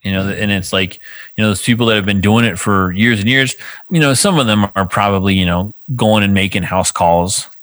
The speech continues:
and stuff like that. Um, you know, putting, put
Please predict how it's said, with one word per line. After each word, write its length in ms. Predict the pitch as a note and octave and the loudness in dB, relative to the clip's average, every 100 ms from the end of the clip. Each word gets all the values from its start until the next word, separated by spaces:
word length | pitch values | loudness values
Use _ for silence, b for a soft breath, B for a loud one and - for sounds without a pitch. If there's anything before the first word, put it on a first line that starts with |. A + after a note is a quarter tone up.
| _ | _
and 180 | A#2+ G#2 | 0 0
stuff 240 | - G2+ - | 2 -2 0
like 160 | - | -2
that. 460 | G#2+ G#2 F#2+ F#2 - B B B B B | 0 0 0 -2 -10 B B B B B
Um, 720 | G2+ G2 F2+ F2+ E2+ E2 - - _ _ | 0 2 2 0 -4 -4 -6 -12 _ _
you 80 | A#2+ | 0
know, 200 | G2+ F#2 | 0 0
putting, 360 | - A#2+ F2+ F#2+ | -2 -4 -4 -4
put 180 | A#2+ | -4